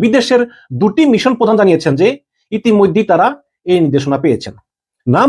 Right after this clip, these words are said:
প্রকাশ না করার শর্তে দায়িত্বশীল এক কূটনীতিক জানান, ঢাকা থেকে কূটনৈতিক মিশন, কনসুলেট, কূটনীতিকদের অফিস ও বাসভবন থেকে রাষ্ট্রপতি মোহাম্মদ শাহাবুদ্দিন চুপ্পুর ছবি সরানোর নির্দেশনা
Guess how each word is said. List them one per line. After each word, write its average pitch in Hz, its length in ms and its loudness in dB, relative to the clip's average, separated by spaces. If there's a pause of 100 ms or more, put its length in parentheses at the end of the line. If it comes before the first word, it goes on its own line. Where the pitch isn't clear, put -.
প্রকাশ 285 240 0 (100)
না 240 120 2
করার 220 240 2
শর্তে 160 280 -2 (400)
দায়িত্বশীল 226 440 0
এক 240 80 0
কূটনীতিক 214 420 -2
জানান, 131 200 0 (480)
ঢাকা 156 380 -4
থেকে 240 180 0 (120)
কূটনৈতিক 240 460 -2 (100)
মিশন, 208 280 0 (100)
কনসুলেট, 214 540 2 (100)
কূটনীতিকদের 214 480 -2
অফিস 233 200 -4 (400)
ও - 20 2 (120)
বাসভবন 175 380 0 (100)
থেকে 220 220 0
রাষ্ট্রপতি 190 560 -2
মোহাম্মদ 175 340 0
শাহাবুদ্দিন 170 460 0
চুপ্পুর 226 340 -2 (540)
ছবি - 280 0
সরানোর 202 220 2
নির্দেশনা 185 340 0